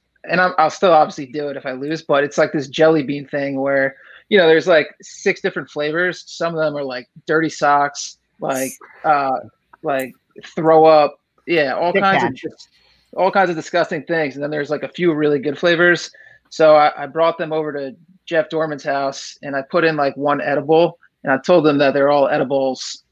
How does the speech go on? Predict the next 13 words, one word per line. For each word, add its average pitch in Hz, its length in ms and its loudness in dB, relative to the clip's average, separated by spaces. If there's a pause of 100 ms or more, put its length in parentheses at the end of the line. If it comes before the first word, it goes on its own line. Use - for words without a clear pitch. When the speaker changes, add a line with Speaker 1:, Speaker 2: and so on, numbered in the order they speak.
Speaker 2:
Oh, 139 220 4
Speaker 1:
And, 135 160 -2
Speaker 2:
man, 135 400 2
Speaker 1:
uh, 127 40 -2
Speaker 2:
amazing. 139 580 -2 (500)
Speaker 1:
he, 170 460 2
he 165 180 2
ate 170 180 4
all 160 220 6
of 147 80 0
them. 139 220 -2
He 139 140 -4
was, 135 300 -8